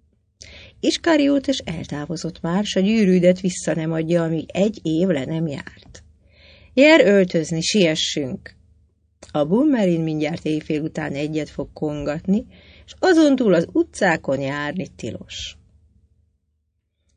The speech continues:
Vámánán kívül még a nagymester maradt ott a teremben, amely egyre sötétebb kezdett lenni.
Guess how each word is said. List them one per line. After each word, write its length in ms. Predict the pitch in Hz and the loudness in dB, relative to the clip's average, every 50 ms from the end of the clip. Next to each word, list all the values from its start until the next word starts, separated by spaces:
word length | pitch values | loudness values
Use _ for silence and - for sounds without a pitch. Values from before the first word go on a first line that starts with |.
| _ _ _ - | _ _ _ -2
Vámánán 680 | - 180 202 247 277 311 285 254 247 220 214 202 185 196 | 2 4 4 6 4 4 4 2 2 2 2 4 2 2
kívül 400 | 185 - 214 214 202 190 196 180 | 2 2 2 4 4 4 4 4
még 180 | 180 160 151 139 | 4 4 2 0
a 80 | 160 | -2
nagymester 680 | 156 156 156 165 156 156 156 151 - - - - 156 147 | -2 0 -2 0 0 -2 -2 -2 -4 -4 -2 -2 -2 -2
maradt 400 | 151 151 151 147 147 151 151 - | -2 -4 -4 -4 -4 -4 -6 -6
ott 200 | 156 147 - - | -10 -10 -8 -8
a 60 | 180 160 | -10 -8
teremben, 520 | - - 156 151 143 143 143 135 151 147 | -6 -6 -4 -4 -4 -4 -2 -4 -2 -2
amely 280 | 156 147 143 139 131 - | -4 -4 -6 -6 -6 -4
egyre 320 | - 190 226 220 190 180 170 | -2 0 0 2 2 2 2
sötétebb 600 | 170 - 135 127 - - 117 127 131 - 143 143 - | 0 -2 -6 -8 -8 -8 -10 -8 -8 -10 -12 -12 -10
kezdett 440 | - 143 139 - - - 165 - | -10 -10 -10 -8 -8 -10 -10 -8
lenni. 440 | - 160 156 160 156 156 151 160 180 | -8 -8 -6 -6 -6 -8 -8 -10 -10